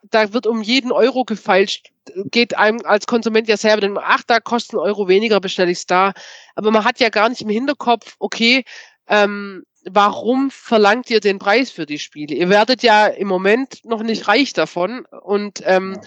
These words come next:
Speaker 1: was, was kostet dann so ein, äh, Spiel, äh, wie Immunio?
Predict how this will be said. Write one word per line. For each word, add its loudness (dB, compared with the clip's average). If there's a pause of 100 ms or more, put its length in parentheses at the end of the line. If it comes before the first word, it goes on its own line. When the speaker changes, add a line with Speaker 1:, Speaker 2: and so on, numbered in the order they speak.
(400)
Speaker 1:
was, 2
was 2
kostet -2
dann 2
so -2
ein, -2
äh, 2
Spiel, 0
äh, 4
wie -6
Immunio? -4